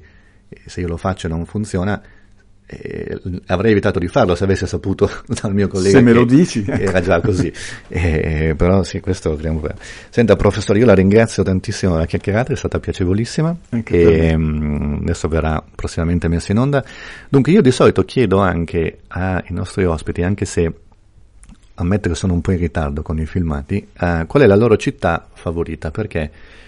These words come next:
Speaker 1: questo podcast va su, eh, su iTunes e tutti i canali dove si scaricano i podcast e, e, e sul web ovviamente, ma un, un tempo, e prometto che, eh, aggiornerò, andava anche su YouTube,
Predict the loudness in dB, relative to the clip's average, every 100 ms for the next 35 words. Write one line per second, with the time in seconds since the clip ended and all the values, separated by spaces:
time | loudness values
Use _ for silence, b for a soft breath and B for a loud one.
0 | b b -6 0 0 2 0 0 -6 -4
1 | -2 -2 -6 -12 -8 -6 -4 -6 -8 -16
2 | _ -10 -8 -6 -8 -8 -10 -14 -12 -6
3 | -4 -4 -6 -6 -6 -6 -6 -8 -12 -14
4 | -10 -6 -6 -8 -10 -14 -10 -8 -10 -12
5 | -10 -10 -8 -8 -6 -6 -8 -8 -8 -8
6 | -8 -8 -10 -10 -8 -4 -4 -4 -6 -6
7 | -8 -10 -10 -10 -6 -2 -4 -6 -20 -14
8 | -10 -6 -4 -4 -2 -2 0 -2 -2 -2
9 | -4 -6 -6 -6 -6 -6 -6 -4 -4 -4
10 | -4 -2 -4 -6 B B B B B B
11 | B -16 -2 2 2 0 -2 -2 -4 -4
12 | -6 -6 -8